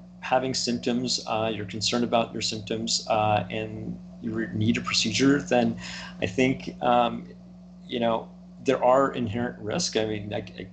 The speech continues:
can't deny that. Um, but at the same time, now is probably a safer time than ever in, in the sense that we are taking so many precautions for every procedure y-, we get done, uh, we, we, we do for our patients. So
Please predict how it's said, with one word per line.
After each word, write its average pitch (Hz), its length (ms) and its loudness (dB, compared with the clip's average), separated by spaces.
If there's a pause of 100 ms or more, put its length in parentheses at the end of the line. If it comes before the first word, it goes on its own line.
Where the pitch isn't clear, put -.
(340)
can't 123 180 -2
deny 104 260 2
that. 123 400 -2
Um, 110 460 -2
but 107 300 6
at - 80 -14
the 104 80 -12
same 107 320 -4
time, 113 500 -2 (320)
now 131 340 4
is 123 140 -2
probably 110 720 -2 (340)
a 113 60 -4
safer 110 280 -2
time 110 300 -4
than 95 120 -4
ever 170 300 -2
in, 110 260 -2
in 117 80 -8
the 107 80 -4
sense 117 360 2
that 110 260 0
we 120 120 -4
are 127 40 0
taking 127 300 -2
so 123 260 2
many 135 160 -2
precautions - 840 -2
for 117 180 -2
every 113 240 -2
procedure 107 580 -4
y-, 110 160 -4 (120)
we 104 160 -6
get 104 240 0
done, 113 320 2
uh, 107 400 -2
we, 120 100 -8 (100)
we, 107 260 -6
we 110 80 -4
do 113 340 4 (400)
for 107 320 6
our 113 100 2
patients. 120 400 0
So 117 120 0